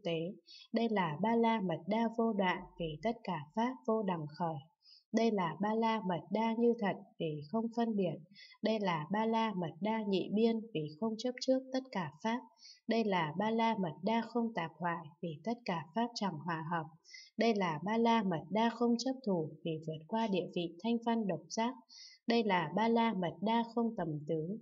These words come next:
vì đạt đến tánh bình đẳng của pháp tầm tứ. Đây là Ba La Mật Đa vô lượng, vì vô lượng pháp. Đây là Ba La Mật Đa vô khởi,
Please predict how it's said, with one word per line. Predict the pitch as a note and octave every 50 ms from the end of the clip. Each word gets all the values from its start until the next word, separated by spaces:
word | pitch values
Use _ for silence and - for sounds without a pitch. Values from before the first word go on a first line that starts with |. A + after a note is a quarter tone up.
| - F#3
vì | E3+ D3+ D3+
đạt | E3 D#3 D#3 D#3 -
đến | D#3+ D#3+ D#3+ D#3+ D#3
tánh | E3 D#3 D#3+ F3
bình | F#3+ G3+ F#3 D#3+ D3+
đẳng | E3 E3 D#3+ D3+ C#3+ -
của | - E3+ D#3 D#3 -
pháp | A3 A#3 A#3+ - -
tầm | F#3 E3+ D#3 D3+ D3+ -
tứ. | E3 E3 D#3+ F3 G#3+ A#3 - - - - - - -
Đây | G#3 A3 A3+ A3
là | G3+ F3+ E3+ D3+ D3 D3+
Ba | G3 A3 A3+
La | A3+ A3+ A3+ A3+ A3
Mật | F#3 F3+ D#3 D3+ -
Đa | E3 G3+ A3 A3+ A3 A3
vô | A#3 A3+ A3+ A3 G3
lượng, | F#3 F3 - - - - - -
vì | D#3+ D#3+ D3 D3 -
vô | G3+ G#3+ A3+
lượng | G#3 F#3+ F3+ - - - -
pháp. | - A3+ A#3+ B3 - - _ _ _ _ _ _ _ _ _ _ _ _ _ _ _ _ _ - _ _ - - - - - _ -
Đây | A3+ A3+ A3+
là | A3 G#3 F#3+ E3 D#3 D#3 F#3+
Ba | G#3+ A3+
La | A#3 A#3+ A#3 A#3 A3+ G3+
Mật | F#3 F3 D#3+ - -
Đa | G#3+ A3+ A#3 A#3 A3+
vô | A#3+ A#3 A#3+ A#3 -
khởi, | G3+ F#3 E3